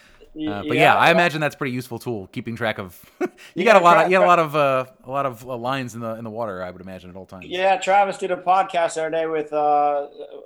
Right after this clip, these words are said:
Speaker 1: two of my friends down at N C State and did a, did a pretty good one. And, and the guy who ran the podcast played for my dad at Ohio Wesleyan, so small, small world.
Speaker 2: Awesome.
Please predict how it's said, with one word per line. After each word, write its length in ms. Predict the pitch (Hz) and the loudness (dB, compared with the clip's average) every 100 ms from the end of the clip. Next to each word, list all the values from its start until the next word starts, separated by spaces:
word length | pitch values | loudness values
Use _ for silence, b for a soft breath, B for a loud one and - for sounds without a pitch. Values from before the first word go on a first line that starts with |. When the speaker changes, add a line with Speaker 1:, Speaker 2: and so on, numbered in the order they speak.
| - | -14
Speaker 1:
two 120 | 170 | -8
of 60 | 165 | -4
my 120 | 156 | -4
friends 300 | 156 160 151 | -2 -4 -4
down 160 | 151 | -4
at 80 | 147 | -4
N 100 | 147 | -6
C 160 | 147 143 | -10 -14
State 440 | - 156 147 120 | -10 -6 -6 -6
and 100 | 120 | -14
did 140 | 120 131 | -14 -14
a, 240 | - 147 | -14 -14
did 160 | 127 131 | -14 -14
a 40 | |
pretty 220 | 131 139 | -12 -12
good 180 | 131 135 | -8 -8
one. 160 | 127 123 | -8 -10
And, 220 | 131 123 | -10 -12
and 120 | 139 135 | -12 -10
the 60 | |
guy 280 | 131 156 156 | -2 0 0
who 60 | 147 | -2
ran 220 | 156 160 | -4 -4
the 80 | 151 | -4
podcast 560 | 147 143 143 139 - | -6 -6 -6 -8 -10
played 220 | - 151 147 | -8 -8 -8
for 80 | |
my 140 | 135 131 | -10 -8
dad 280 | 131 139 135 | -6 -6 -6
at 80 | |
Ohio 300 | 127 123 127 | -8 -8 -8
Wesleyan, 480 | 127 135 - 113 107 | -8 -8 -10 -16 -18
so 320 | 104 110 104 | -18 -18 -18
small, 320 | 101 - 135 - | -18 -16 -14 -14
small 320 | - 156 156 | -6 -4 0
world. 320 | 147 131 110 - | 0 0 -6 -16
Speaker 2:
Awesome. 240 | - _ | -20 _